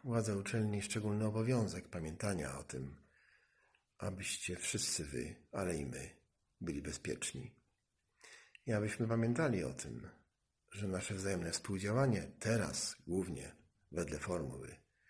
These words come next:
zdalnego nauczania jest jedną z prób, bardzo ważną, pokonania tego wyzwania, jakim stała się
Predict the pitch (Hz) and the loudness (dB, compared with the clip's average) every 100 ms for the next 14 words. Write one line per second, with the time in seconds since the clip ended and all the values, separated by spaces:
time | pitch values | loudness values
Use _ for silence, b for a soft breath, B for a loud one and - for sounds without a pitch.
0 | b b b b b - 107 73 107 101 | b b b b b -2 0 4 4 4
1 | 87 - - - - - - _ _ _ | 2 -2 -6 -6 -6 -10 -16 _ _ _
2 | _ _ _ _ _ _ _ _ _ _ | _ _ _ _ _ _ _ _ _ _
3 | _ _ _ _ - 117 - - 139 127 | _ _ _ _ 4 6 6 6 8 8
4 | 117 - 170 175 - - - - - _ | 6 4 4 4 -2 -8 -10 -14 -16 _
5 | _ _ _ 73 80 92 80 - 78 87 | _ _ _ -2 -2 -2 -2 -2 -6 -8
6 | 104 - _ _ _ _ - 127 117 127 | -10 -16 _ _ _ _ 0 4 8 8
7 | 107 82 80 71 60 - 78 71 73 - | 6 2 -4 -6 -6 -12 -8 -8 -6 -8
8 | - - 76 73 - 60 57 - 64 | -8 -12 -8 -4 -4 -4 -6 -8 -10